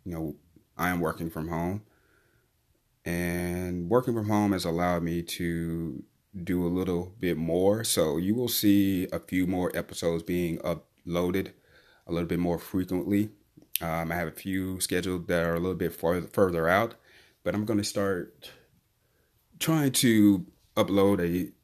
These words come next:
you know, a few more of these small little tidbits of podcasts, uh, throughout the week just to kinda help us get through it. I mean, where else you gonna go, right?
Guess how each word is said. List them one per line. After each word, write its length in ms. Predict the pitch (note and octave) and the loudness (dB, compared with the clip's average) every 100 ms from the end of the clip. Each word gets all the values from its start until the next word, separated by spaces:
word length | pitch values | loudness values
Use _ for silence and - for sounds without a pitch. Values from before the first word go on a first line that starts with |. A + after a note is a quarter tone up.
| _ | _
you 100 | C#3+ | -2
know, 240 | C2 B1 F2 | -2 -2 -6
a 20 | |
few 180 | - C3 | 4 6
more 540 | A2 G#2+ G2 F2 - - _ _ _ _ _ - | 8 8 8 6 2 -10 _ _ _ _ _ -2
of 300 | E2+ F2 D#2 | 2 2 2
these 280 | F#2+ F#2 - | 0 2 2
small 600 | - G#2+ F#2 F2+ F2+ F2 | 2 2 4 4 2 2
little 400 | F2+ F2 D#2+ G2+ | 2 0 -2 -4
tidbits 460 | - F#2+ E2+ E2+ E2 | 0 0 2 -2 -2
of 80 | |
podcasts, 880 | - F2 E2+ D#2 F2+ E2 E2 D#2+ - - | -2 2 2 2 0 2 2 -2 -4 -2
uh, 340 | E2 D#2+ D#2+ D#2 | 0 0 0 -2
throughout 320 | F2 E2 E2 | 2 2 2
the 40 | |
week 220 | E2+ E2+ E2 | 0 -2 -2
just 200 | F2 - | -2 -2
to 80 | E2+ - | -6 -6
kinda 180 | D#3+ B2 | -2 2
help 220 | G#2+ F2+ | 2 2
us 160 | F2+ F2 | 0 0
get 240 | E2+ D2 | -2 -2
through 160 | E2 G#1+ | -2 -4
it. 200 | - - _ _ _ _ - | -6 -16 _ _ _ _ -6
I 60 | |
mean, 280 | D#2 D#2 D#2 - _ _ _ | -2 -2 -4 -14 _ _ _
where 220 | - E2 G#2 | -2 6 6
else 160 | A2+ | 6
you 60 | E2+ | 0
gonna 200 | A#1+ G#1 | -4 -6
go, 240 | A1+ - - _ _ _ _ - | -6 -6 -10 _ _ _ _ -2
right? 280 | E2+ B2 | 0 0